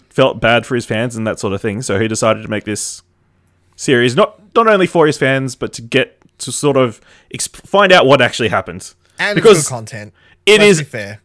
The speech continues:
Speaker 1: r-, amazing. It is, like, the caliber of the Making a Murderer. Well, yeah, pretty
Speaker 2: Well,
Speaker 1: close.
Speaker 2: people are chucking
Speaker 1: It's
Speaker 2: that around, and
Speaker 1: Yeah,
Speaker 2: I'm,
Speaker 1: I know. Uh,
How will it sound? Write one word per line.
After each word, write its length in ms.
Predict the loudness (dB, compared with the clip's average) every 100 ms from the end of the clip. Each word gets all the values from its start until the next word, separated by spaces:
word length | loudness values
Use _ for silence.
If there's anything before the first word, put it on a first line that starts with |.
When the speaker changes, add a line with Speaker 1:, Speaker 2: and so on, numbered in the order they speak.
| _
Speaker 1:
r-, 240 | -4 -2 -4 0
amazing. 580 | 2 4 4 4 0 -6
It 140 | -2
is, 120 | 0
like, 240 | 2 2 0 _
the 80 | -6
caliber 440 | 0 2 2 2 0
of 120 | 2
the 380 | 0 2 0 -4 _ _ _ _ _ _
Making 300 | -2 -2 0
a 40 | 0
Murderer. 500 | 2 4 4 4 0 -8 _
Well, 320 | -2 -2 -2 _ _ _ _ _
yeah, 140 | -2 2
pretty 140 | 2
Speaker 2:
Well, 100 | 2
Speaker 1:
close. 320 | 0 -4 -10 -18 _ _ -20 -8
Speaker 2:
people 260 | -6 -4 -6
are 40 |
chucking 300 | -4 -2 2
Speaker 1:
It's 80 | 2
Speaker 2:
that 180 | 2 0
around, 380 | -2 -4 -4 -8 -8
and 160 | 0
Speaker 1:
Yeah, 140 | 2 4
Speaker 2:
I'm, 60 |
Speaker 1:
I 40 | 4
know. 120 |
Uh, 60 | 2